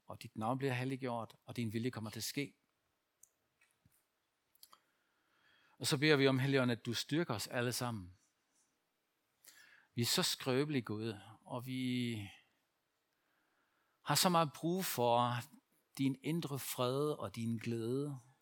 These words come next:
Noget, som er større end vores forstand og vores følelser. Helligånden, styrk os alle sammen. Tak, at du vil give os indre styrke.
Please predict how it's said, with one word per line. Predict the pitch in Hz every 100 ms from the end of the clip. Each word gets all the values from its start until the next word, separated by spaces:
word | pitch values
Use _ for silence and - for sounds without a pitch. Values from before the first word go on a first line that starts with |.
| _ _ _ _ _ _ _ _ _ _ _ _ -
Noget, | 131 139
som | - 127 127
er | 117
større | - - 143 143
end | 135
vores | 123 -
forstand | 123 - 131 131 135
og | 117 104
vores | 110 -
følelser. | 127 123 131 127 104 104 104 - _ _ _ _
Helligånden, | - 156 156 143 135 143
styrk | 131 - - 175 175
os | -
alle | - 160 175
sammen. | 160 185 139 131 _ _ _ _ _ _ _ _ _ _ _ _ _ _ _ - - _ _ _ _ _ - - _
Tak, | - 170
at | 143
du |
vil | 131 120
give | 165
os | 139 - - -
indre | 170 175 175 151
styrke. | 139 - 147 151 147